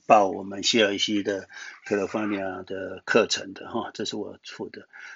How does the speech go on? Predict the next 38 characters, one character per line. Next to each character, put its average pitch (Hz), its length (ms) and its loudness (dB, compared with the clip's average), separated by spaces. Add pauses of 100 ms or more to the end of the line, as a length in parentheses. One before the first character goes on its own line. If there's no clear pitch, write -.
(240)
那 170 160 8
PayPal 160 580 6
可 143 140 4
以 123 80 6
做 120 240 4
什 107 160 -2
么？ 104 160 -4
你 104 100 -4
看 120 240 -2
哈， 101 260 -4
它 113 200 -4
这 113 140 -6
里 104 120 -4
可 113 220 -4
以 95 400 -6 (960)
特 120 320 6
维 107 200 6
码 95 280 -2
条 110 280 2
码 98 220 0
做 110 220 0
支 110 240 0
付 - 240 -8
哈， 107 180 -4
像， 101 800 -4 (120)
像 120 300 6
那 113 100 6
个 98 920 0
支 113 160 2
付 113 140 2
宝 - 180 -4
那 107 80 -6
样， 110 160 -4 (640)
它 - 160 0
可 117 140 6
以 107 40 8
付 123 260 2
款 - 280 -10